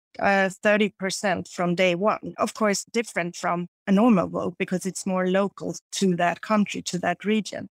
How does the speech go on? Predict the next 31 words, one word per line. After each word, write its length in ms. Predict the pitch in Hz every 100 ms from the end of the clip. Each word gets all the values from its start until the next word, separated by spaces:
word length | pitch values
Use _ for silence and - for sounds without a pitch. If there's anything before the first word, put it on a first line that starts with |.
| -
But 240 | 208 262
I 100 | 277
think 320 | - 302 294 - _ _ _ -
we 260 | 254 320 339
are 180 | 370
in 140 | 359 285
a 60 |
bit, 200 | 220 233 - _
in 140 | 262 269
a 80 | 247
way, 340 | 220 214 247
also 300 | 220 220 233
a 60 | 233
little 260 | 220 226
bit 160 | 202 208
of 100 | 196
a 60 |
guinea 260 | 185 185 202
pig 380 | 202 254 233 214
in, 160 | 233 220
in 160 | 220 202
this 240 | 208 240
because 720 | - 233 220 208 208 - - - -
we 200 | 214 254
can 460 | - - 202 208 247
try 520 | - 269 269 277 285 -
out 260 | 262 262
things. 560 | - 285 294 311 - - _ - _ -
And 160 | 226
I 100 | 226
know 280 | 233 226 214